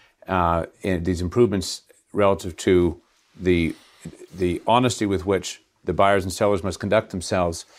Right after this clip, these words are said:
um, how is it that, uh, I mean, you might say that there's been, it's a, it's an econo-, it's a, it's a, it's a simple fact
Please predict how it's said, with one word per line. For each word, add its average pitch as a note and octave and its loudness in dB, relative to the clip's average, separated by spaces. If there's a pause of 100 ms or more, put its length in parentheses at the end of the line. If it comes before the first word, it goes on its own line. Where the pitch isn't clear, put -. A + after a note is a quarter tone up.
(540)
um, G2 2 (1080)
how F#3+ 4
is D3 6
it B2+ -4
that, G2 0 (640)
uh, F#2+ 0
I A#2+ 0
mean, A#2+ 4
you B2+ 4
might C3+ 4
say A2 2
that F2+ -4 (640)
there's A#2 2
been, G2+ 0 (380)
it's A2 -4
a, - -2
it's A#2 -2
an A#2+ 0
econo-, C#3 2
it's G#2+ -2
a, A2+ -4
it's G#2 -4
a, G2 -4 (560)
it's G#2+ -4
a G2+ 0
simple E3 0
fact F2 -2